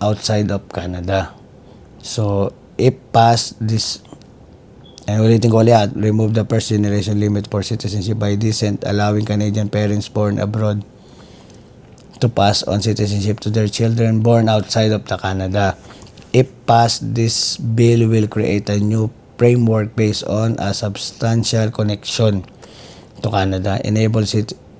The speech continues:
enabling citizenship beyond the first generation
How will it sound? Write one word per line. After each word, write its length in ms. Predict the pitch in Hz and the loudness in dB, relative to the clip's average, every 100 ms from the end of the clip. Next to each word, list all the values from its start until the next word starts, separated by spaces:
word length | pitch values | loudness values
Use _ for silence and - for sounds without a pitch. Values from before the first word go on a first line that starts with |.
| - - - | -20 -10 -4
enabling 880 | 110 110 110 113 113 113 113 113 - - - - | 0 2 2 2 2 0 0 -2 -6 -20 -20 -6
citizenship 720 | - 127 123 113 98 110 110 | -4 -2 0 0 2 0 2
beyond 320 | 110 110 104 | 2 2 0
the 80 | 101 | -2
first 320 | 110 101 - | -2 -4 -2
generation 560 | 107 104 110 101 107 | -2 0 -2 -2 -4